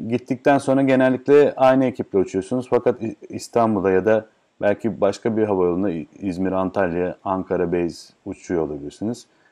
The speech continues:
Kendi evinize döndükten sonra bir sonraki uçuşa tamamen farklı bir ekiple uçmanız muhtemel. Ee, bu şekilde herkesin aylık programlanması yapılıyor ve o uçuşta hangi ekiple denk geliyorsanız o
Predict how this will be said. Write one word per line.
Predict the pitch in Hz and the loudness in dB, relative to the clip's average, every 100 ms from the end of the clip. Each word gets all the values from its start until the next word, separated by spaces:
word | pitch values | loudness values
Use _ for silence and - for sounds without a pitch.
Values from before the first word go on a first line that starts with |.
| _ | _
Kendi | _ 110 117 | _ 2 4
evinize | 120 117 117 113 | 4 4 2 2
döndükten | 113 113 - 117 | 2 0 0 -2
sonra | 113 107 92 117 | -2 -4 -4 -4
bir | |
sonraki | - 113 98 - | -2 -2 -2 -4
uçuşa | 90 - 151 151 151 _ _ _ | -8 -2 0 0 -2 _ _ _
tamamen | 147 143 120 135 135 | 4 6 6 4 2
farklı | - 123 - 127 | 2 2 2 2
bir | 127 | 2
ekiple | 123 113 101 | 2 -2 -2
uçmanız | 107 - 104 123 - - _ - - | -2 -2 -2 -2 -6 -20 _ -16 -2
muhtemel. | 123 107 - 82 117 131 _ _ _ _ _ _ _ _ - | -2 -2 -4 -2 -2 -2 _ _ _ _ _ _ _ _ 0
Ee, | 98 98 98 98 98 | 4 6 6 6 2
bu | 123 | -2
şekilde | - 107 - 101 139 135 - - _ | -2 -2 -2 2 4 4 -2 -16 _
herkesin | - 127 107 104 95 135 143 - - | 4 4 4 0 0 -2 -2 -8 0
aylık | 110 113 110 | 2 2 2
programlanması | 120 104 110 107 107 101 98 113 | 2 4 2 2 2 0 -2 -2
yapılıyor | 95 - 80 117 139 - | -2 -2 -2 2 2 0
ve | 117 113 - | 4 4 2
o | - 120 | 0 0
uçuşta | 107 - - 120 | 0 -2 -2 0
hangi | 120 113 | 0 2
ekiple | 101 - 90 82 | 0 -2 -4 -2
denk | 90 82 | -4 -4
geliyorsanız | 78 76 - 123 120 | -6 -6 -6 -2 2
o | 117 | 2